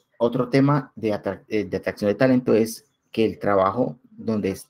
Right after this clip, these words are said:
la, el lugar donde la persona está llevando a cabo el trabajo, sea muy atractivo. Que sea un atractivo no tiene que ser, no, pues el megaplex de Google ahí no. No necesariamente, podría ser, pero no. Pero sí que sea amable, que sea iluminado, que tenga, eh,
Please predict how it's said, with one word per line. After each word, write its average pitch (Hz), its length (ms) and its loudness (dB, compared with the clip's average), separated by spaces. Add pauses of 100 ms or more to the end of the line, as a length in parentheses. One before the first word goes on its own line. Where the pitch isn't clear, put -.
la, 110 180 -2
el 120 140 0
lugar 117 280 6
donde 143 120 4
la 147 80 2
persona 107 240 -6
está 123 160 -2
llevando 117 280 0
a - 20 -12
cabo 120 140 0
el 117 60 -4
trabajo, 120 360 2 (260)
sea - 160 -4
muy 101 140 2
atractivo. 92 500 -4 (760)
Que 87 140 -12
sea 95 120 -4
un 98 340 -4
atractivo 113 440 -2
no 123 100 0
tiene 135 200 0
que 131 100 -4
ser, 127 180 -4
no, 113 280 -2
pues 107 160 -2
el 101 100 -2
megaplex 101 680 -2
de 123 120 0
Google 135 400 4
ahí 113 160 0
no. 113 260 0 (480)
No 131 200 6
necesariamente, 123 760 4
podría 107 360 4
ser, 135 180 -2
pero 98 140 -4
no. 95 180 -8 (280)
Pero 127 140 4
sí 139 100 -6
que 151 140 -2
sea 151 80 -2
amable, 110 420 2
que 101 120 -12
sea 101 100 -8
iluminado, 95 680 -4
que - 100 -16
tenga, 92 580 -8 (380)
eh, 90 60 -20